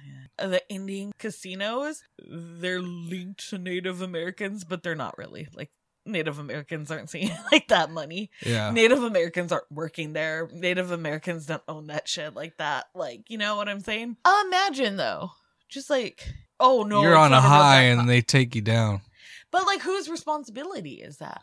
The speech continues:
Speaker 1: Is it the person that made the
Speaker 2: Ugh.
Speaker 1: machine because it malfunctioned?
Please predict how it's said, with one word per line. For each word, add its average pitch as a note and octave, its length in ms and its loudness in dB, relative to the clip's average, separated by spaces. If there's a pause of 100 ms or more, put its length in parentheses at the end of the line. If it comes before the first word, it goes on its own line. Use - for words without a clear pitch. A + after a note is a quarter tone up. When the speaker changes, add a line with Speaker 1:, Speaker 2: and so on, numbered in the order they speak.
(100)
Speaker 1:
Is B3+ 160 -2
it D4 100 -4
the C#4 60 -2
person A3 360 -2
that F3 220 -6
made F3 360 -6
the G3+ 40 -8
Speaker 2:
Ugh. G3 60 -10
Speaker 1:
machine G#3+ 420 -8
because A3 300 -12
it F#3+ 100 -10
malfunctioned? F#3 840 -8